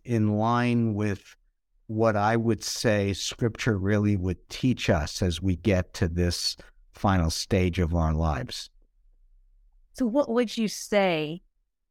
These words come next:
Speaker 2: is being taught about the final stage of our lives, those prevailing messages that we now exist to counter? What are those?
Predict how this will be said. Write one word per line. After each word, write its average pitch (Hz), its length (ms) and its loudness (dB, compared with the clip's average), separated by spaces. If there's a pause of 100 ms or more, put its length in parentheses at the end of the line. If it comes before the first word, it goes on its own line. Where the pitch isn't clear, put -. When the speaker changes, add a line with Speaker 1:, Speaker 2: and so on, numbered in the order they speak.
(160)
Speaker 2:
is 233 260 -2
being 160 300 0
taught 110 420 -4
about 156 300 2
the 170 80 -6
final 151 340 0
stage 147 380 -4
of 143 80 -6
our 139 120 0
lives, 135 340 0
those 185 180 -2
prevailing 190 680 2
messages 156 800 -2
that 170 120 2
we 175 440 -2 (240)
now 165 320 4
exist 156 560 -2
to 160 80 -6
counter? - 600 -4
What 233 160 0
are 208 200 4
those? - 420 -6